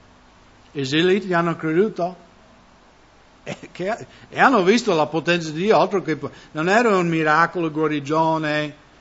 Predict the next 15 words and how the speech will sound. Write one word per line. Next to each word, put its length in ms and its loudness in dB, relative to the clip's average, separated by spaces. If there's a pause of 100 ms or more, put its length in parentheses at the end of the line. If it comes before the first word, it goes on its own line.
(140)
come 260 -4
in 120 -2
Atti, 500 -4 (380)
un 140 -6
guarigione 560 -4
di 160 -4
individuale. 960 -4 (1000)
Perché 220 0
anche 220 2
quello 380 2
i 80 2
non 180 -2
credenti 320 -2
vuol 140 -2
dire, 160 -6